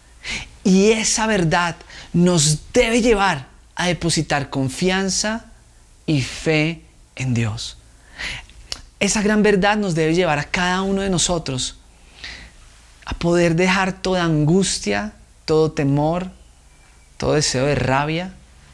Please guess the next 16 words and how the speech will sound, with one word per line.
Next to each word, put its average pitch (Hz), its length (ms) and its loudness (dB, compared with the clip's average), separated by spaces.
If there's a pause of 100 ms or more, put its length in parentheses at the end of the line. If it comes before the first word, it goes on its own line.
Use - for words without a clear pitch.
(180)
dejarlo 135 340 -2
en 151 80 0
las 151 160 -2
manos 135 340 -2
de 139 100 -2
Dios 131 400 -4 (600)
y 131 60 -4
decirle, 131 340 0
"Dios, 156 460 -4 (3000)
tú 156 100 -6
tienes 175 400 -2
la 170 140 -4
palabra 147 340 0
final, 156 680 -4 (1700)
tú 233 520 2 (140)
tienes 151 680 -4